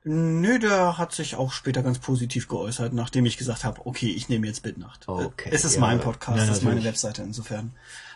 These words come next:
Speaker 1: war das okay. <clears throat>
Speaker 2: Ja,
Speaker 1: Aber
Speaker 2: das war
Speaker 1: Jens
Speaker 2: ja auch
Speaker 1: hat
Speaker 2: ein
Speaker 1: das
Speaker 2: bisschen
Speaker 1: Hosting
Speaker 2: eigene Frage.
Speaker 1: eingerichtet, das läuft jetzt alles über Netzallee. Also wir danken nochmal Netzallee für die großartige Unterstützung. Ja.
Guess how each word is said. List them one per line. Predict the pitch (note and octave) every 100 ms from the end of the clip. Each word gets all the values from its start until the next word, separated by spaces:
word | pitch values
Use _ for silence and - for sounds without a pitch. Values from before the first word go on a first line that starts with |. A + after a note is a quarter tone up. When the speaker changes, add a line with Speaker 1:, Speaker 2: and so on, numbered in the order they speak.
| -
Speaker 1:
war | A2
das | G#2+ F2+
okay. | - - A2+ G2 - _ _ A3+
<clears throat> | G3 C#3+ - - -
Speaker 2:
Ja, | -
Speaker 1:
Aber | D3+
Speaker 2:
das |
war | G3+
Speaker 1:
Jens | A3
Speaker 2:
ja |
auch |
Speaker 1:
hat | G#3
Speaker 2:
ein |
Speaker 1:
das | G3 F3
Speaker 2:
bisschen | G3
Speaker 1:
Hosting | G3 G3
Speaker 2:
eigene | F3+
Frage. | C#3+
Speaker 1:
eingerichtet, | C#3+ C#3+ D3+ - E3+
das | C3+
läuft | C#3 B2+
jetzt | C3+ -
alles | D3 C3
über | C3+ B2+
Netzallee. | A#2 C#3+ - D3+ A#2+ D3+ A#3 -
Also | A#2+ A2
wir | A2+
danken | A2 B2+ C3
nochmal | B2 A#2+ A2
Netzallee | A#2+ C#3 B2+ C3 B2+
für | B2+ G#2
die | G2 G2
großartige | - A#2 - - A2+ E2+
Unterstützung. | F#2 - - D3+ - D3+ D3 C#3 - - - - - - - _ _
Ja. | -